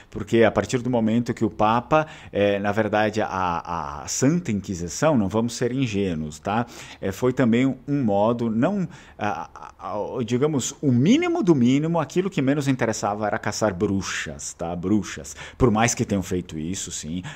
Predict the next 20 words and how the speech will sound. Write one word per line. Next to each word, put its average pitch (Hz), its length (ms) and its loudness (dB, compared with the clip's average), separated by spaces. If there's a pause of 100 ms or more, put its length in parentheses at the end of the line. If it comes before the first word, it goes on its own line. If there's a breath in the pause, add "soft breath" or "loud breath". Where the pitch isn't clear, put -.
(140)
por 98 160 -2
mais 101 300 0
que - 100 -10
tenham, 98 400 0 (200 loud breath)
é, 90 300 -2
cometido 95 500 -4
crimes 87 560 0
e 85 60 -10
tenham 95 280 -6
matado, 90 680 -2 (240 loud breath)
é, 87 320 -4 (540)
sei 101 220 -4
lá 87 160 0
quantas 95 580 -2
milhares 92 800 0
e 95 40 -2
milhares 87 300 -4
de 92 80 -10
pessoas, 98 400 -4
principalmente 95 320 -6